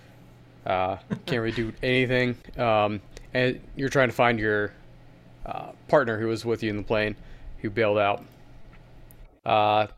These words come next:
the other game I played was Pale Beyond, which is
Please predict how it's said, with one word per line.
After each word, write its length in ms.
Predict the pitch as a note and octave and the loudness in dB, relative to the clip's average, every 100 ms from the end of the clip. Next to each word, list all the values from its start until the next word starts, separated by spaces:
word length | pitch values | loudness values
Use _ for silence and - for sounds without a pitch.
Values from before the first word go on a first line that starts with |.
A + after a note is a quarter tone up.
| _ _ | _ _
the 80 | D3+ | 4
other 180 | D3 C#3+ | 6 6
game 200 | C#3+ C#3 | 6 4
I 40 | |
played 260 | A#2 C#3 B2+ | 4 4 4
was 220 | B2 - | 2 0
Pale 280 | - C3 C3 | 2 2 2
Beyond, 520 | C3+ B2 A#2+ B2 D3 - - - - - - - | 0 0 2 2 0 -8 -20 -20 -20 -20 -20 -8
which 260 | A#2+ A#2 - | -2 -2 0
is 540 | A#2+ A2 A2+ - - | 0 0 -2 -6 -12